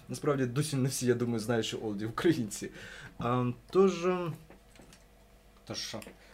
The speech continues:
Speaker 1: тож, е, був такий стереотип, що фентезі українською
Speaker 2: Мгм.
Speaker 1: неможливий. Окрім там дитячого, жіночого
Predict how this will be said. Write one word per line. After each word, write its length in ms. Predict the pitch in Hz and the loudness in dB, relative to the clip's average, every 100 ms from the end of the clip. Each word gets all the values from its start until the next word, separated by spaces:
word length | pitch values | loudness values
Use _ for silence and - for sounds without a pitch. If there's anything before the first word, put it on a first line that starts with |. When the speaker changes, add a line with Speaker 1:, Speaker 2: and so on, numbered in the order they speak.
| - - - | -20 -20 -2
Speaker 1:
тож, 420 | 156 156 143 139 | 4 4 4 4
е, 600 | 151 143 123 131 127 120 | 6 6 4 4 6 4
був 220 | 117 135 | 2 -4
такий 240 | 127 127 123 | -2 -4 -4
стереотип, 460 | - 120 117 196 | -4 -2 0 0
що 140 | 190 - | -2 -4
фентезі 400 | - 127 117 113 | -4 -4 -4 -6
українською 420 | 104 135 127 104 | -6 -6 -4 -2
Speaker 2:
Мгм. 80 | 110 | 0
Speaker 1:
неможливий. 520 | 117 117 - 98 - - - - | 0 -2 -4 -8 -10 -16 -20 2
Окрім 500 | 160 160 160 156 135 - - - - | 2 4 4 4 2 -6 -20 -16 -6
там 380 | 123 110 110 101 - - | -6 -6 -8 -12 -16 -8
дитячого, 840 | 156 151 156 165 190 196 170 156 | -2 -2 0 0 0 -2 -4 -4
жіночого 540 | 135 123 135 131 - | -4 -4 -4 -6 -10